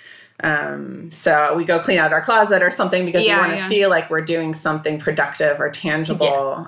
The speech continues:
Speaker 1: Um, but it's gonna sit there and wait on us, um, or it's gonna get, um, shoved aside more and more and more
Speaker 3: Yeah.
Speaker 1: until it makes itself known in a very aggressive way. Um, so yeah, sit with it, call it what it is. And I,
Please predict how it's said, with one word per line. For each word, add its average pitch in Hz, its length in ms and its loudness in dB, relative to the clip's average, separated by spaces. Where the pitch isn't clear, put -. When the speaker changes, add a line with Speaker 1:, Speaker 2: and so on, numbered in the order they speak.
Speaker 1:
Um, 147 680 -6
but 160 100 0
it's 156 100 -4
gonna 156 160 -4
sit - 200 -6
there - 140 -2
and - 100 -8
wait - 220 -4
on 67 220 -2
us, - 440 -8
um, 160 520 -6
or 151 200 -2
it's 147 160 -10
gonna 143 200 -10
get, 147 360 -6
um, 151 600 -4
shoved 175 400 2
aside 156 420 2
more 160 220 4
and 151 120 -2
more 151 180 -4
and 151 100 -6
more 143 180 0
Speaker 3:
Yeah. 147 100 0
Speaker 1:
until 151 180 2
it - 80 -2
makes - 180 -10
itself - 320 -6
known 90 300 -8
in - 120 -10
a 67 60 -8
very 226 420 -4
aggressive 180 560 -2
way. - 420 -4
Um, 180 260 2
so 185 160 -4
yeah, 294 220 2
sit - 280 -4
with 233 200 0
it, - 220 0
call 202 280 2
it 190 100 2
what 190 160 4
it 180 100 2
is. 165 380 2
And 156 120 -2
I, 156 180 -4